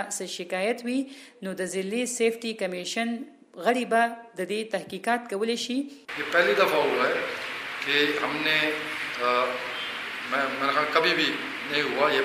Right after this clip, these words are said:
Speaker 2: پہلی دفعہ نہ اور کوئی کرے گا، کہ ہم نے جو ڈسٹرکٹ سیفٹی کمیشن ہے، ان کو اور تو بہت اختیارات ہیں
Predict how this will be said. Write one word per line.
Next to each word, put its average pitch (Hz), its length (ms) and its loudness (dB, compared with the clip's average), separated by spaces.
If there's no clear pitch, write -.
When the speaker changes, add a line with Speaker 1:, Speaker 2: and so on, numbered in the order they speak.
Speaker 2:
پہلی 135 240 2
دفعہ 139 240 2
نہ 139 120 4
اور 135 180 2
کوئی 127 160 0
کرے 135 240 6
گا، 123 80 4
کہ 151 200 4
ہم 147 220 0
نے 165 140 6
جو 143 120 0
ڈسٹرکٹ 156 320 0
سیفٹی 156 360 0
کمیشن 147 400 2
ہے، 135 60 4
ان 139 320 -2
کو 156 80 0
اور 156 160 2
تو 165 100 0
بہت 185 180 4
اختیارات 151 500 6
ہیں 160 60 2